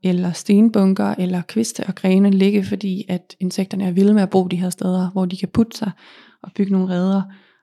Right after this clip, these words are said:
Øhm, man kan også, øh,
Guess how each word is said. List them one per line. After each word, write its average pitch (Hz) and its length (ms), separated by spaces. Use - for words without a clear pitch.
Øhm, 180 580
man 190 180
kan 196 200
også, 196 380
øh, 185 560